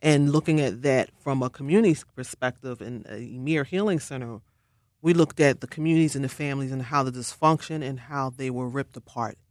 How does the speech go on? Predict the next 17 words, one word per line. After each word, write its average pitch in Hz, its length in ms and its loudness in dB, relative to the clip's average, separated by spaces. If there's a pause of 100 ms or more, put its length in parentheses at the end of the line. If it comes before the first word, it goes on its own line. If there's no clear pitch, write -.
(440)
and, 135 460 -2
and 131 220 -4
take 147 280 -10
some 127 140 -12
practices 135 600 -4
to 127 100 -6
bring 131 280 0
them 123 100 -2
back 123 220 -4
whole 127 280 -4
again. 113 380 -16 (140)
And, 123 240 -4 (360)
um, 127 300 -10 (100)
partnering 135 360 -8
with 127 180 -20
people 131 480 -18 (300)
like 135 340 2